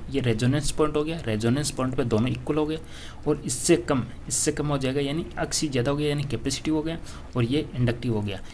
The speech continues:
ये किसका लिया है ग्राफ? सीरीज का। और आपको पैरेलल का करना है, इसका just अपोजिट हो जाएगा,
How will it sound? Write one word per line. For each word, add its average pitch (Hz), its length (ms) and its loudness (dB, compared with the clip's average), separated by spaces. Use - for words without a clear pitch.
ये - 80 4
किसका 156 300 2
लिया 156 160 2
है 151 100 0
ग्राफ? 147 220 0
सीरीज 120 360 0
का। - 180 -2
और 143 100 0
आपको 139 280 0
पैरेलल 139 420 2
का 156 140 -2
करना 156 220 -4
है, - 180 -8
इसका 143 200 0
just 143 280 -2
अपोजिट 123 400 2
हो 113 60 2
जाएगा, 104 340 -4